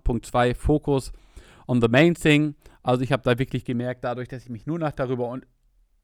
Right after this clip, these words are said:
sag ich mal, ja, orientiert habe, was in der Vergangenheit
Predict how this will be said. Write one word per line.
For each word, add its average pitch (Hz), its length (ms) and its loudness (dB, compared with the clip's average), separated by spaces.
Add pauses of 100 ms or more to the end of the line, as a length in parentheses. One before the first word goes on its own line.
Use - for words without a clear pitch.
sag 123 200 -2
ich 113 100 -8
mal, 113 340 0 (320)
ja, 131 140 0
orientiert 120 440 -2
habe, 120 240 -2
was 131 160 0
in 131 100 0
der 117 80 0
Vergangenheit 156 560 0